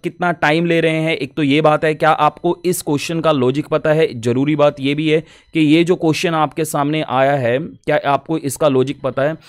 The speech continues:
आपको ये जो क्वेश्चन आप लोगों को दिया जा रहा है ना, इसका लॉजिक आप लोगों को पता होना चाहिए, ठीक है ना, क्योंकि ये लेटेस्ट पैटर्न है। अगर आप लोगों को ये लॉजिक नहीं पता, मतलब आप इस क्वेश्चन को नहीं क्रैक कर पाए, तो मैं आप लोगों की जानकारी के लिए बता दूं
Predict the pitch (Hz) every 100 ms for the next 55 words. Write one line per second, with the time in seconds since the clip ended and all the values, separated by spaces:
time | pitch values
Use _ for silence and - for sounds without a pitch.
0 | - _ - 147 - 202 202 - 143 175
1 | 175 - 151 180 160 151 156 156 151 139
2 | 151 139 123 127 147 - _ - 143 -
3 | 165 147 147 139 135 131 135 131 117 107
4 | 104 104 101 98 101 104 147 143 165 135
5 | _ _ 139 170 165 220 190 151 156 139
6 | - 107 101 98 98 _ _ - 156 196
7 | 190 185 180 185 180 190 190 - - 139
8 | 170 165 160 160 147 156 156 131 120 135
9 | 160 156 156 151 139 165 151 139 143 156
10 | 147 139 131 127 135 151 143 135 143 139
11 | 143 123 123 127 131 135 131 120 110 107